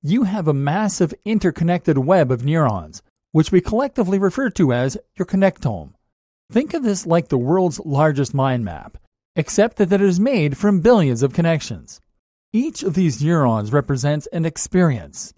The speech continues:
an action, a memory, or a qualia. So for instance, you have your visual cortex, V one, which contains all the neurons responsible for your sight.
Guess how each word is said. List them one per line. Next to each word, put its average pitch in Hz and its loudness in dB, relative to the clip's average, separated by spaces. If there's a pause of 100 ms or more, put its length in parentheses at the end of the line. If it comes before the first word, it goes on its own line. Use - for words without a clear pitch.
an 165 -2
action, 196 0 (260)
a - 0
memory, 180 2
or 147 2
a - 0
qualia. 170 0 (400)
So 160 2
for 156 -2
instance, 117 -6 (340)
you 147 2
have 214 0
your 208 2
visual 147 2
cortex, - -2 (240)
V 151 -2
one, 135 -4 (340)
which 160 0
contains 240 -2
all 220 -4
the 180 0
neurons 170 2
responsible 196 -2
for 147 -2
your 139 -2
sight. 117 -6